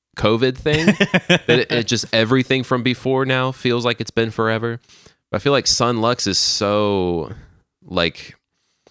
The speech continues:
Speaker 1: behind the scenes on a lot of stuff. Like, they fly
Speaker 2: Mm.
Speaker 1: under the radar so much that it feels like when they drop something, it's like, it's out of nowhere and it's
Speaker 2: Mm-hmm.
Speaker 1: massive. So tomorrow's one.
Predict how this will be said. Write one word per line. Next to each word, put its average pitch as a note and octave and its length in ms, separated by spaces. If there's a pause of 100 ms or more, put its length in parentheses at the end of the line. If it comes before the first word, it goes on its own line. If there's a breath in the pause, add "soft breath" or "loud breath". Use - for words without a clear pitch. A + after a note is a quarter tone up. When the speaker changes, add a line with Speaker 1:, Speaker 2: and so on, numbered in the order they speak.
(720)
Speaker 1:
behind G2+ 560
the F2 120
scenes G2 680 (200)
on F#2+ 100
a G2 60
lot G#2 180
of A2 60
stuff. - 400
Like, F#2+ 180
they G#3 140
fly A#2 260
Speaker 2:
Mm. C3 100
Speaker 1:
under G#2+ 140
the F#2+ 100
radar E2+ 400
so E2+ 360
much D2+ 480 (460)
that G2 80
it F#2 60
feels A2 220
like F#2 120
when G2+ 120
they G#2+ 120
drop F#2 300
something, D#2 400
it's G2+ 240
like, D#2+ 360
it's G#2 160
out F#2+ 120
of E2 80
nowhere D#2 640 (220)
and A2 200
it's A2 120
Speaker 2:
Mm-hmm. G2 100
Speaker 1:
massive. E2+ 600 (840)
So A2+ 480 (260)
tomorrow's B2+ 480
one. D#2+ 340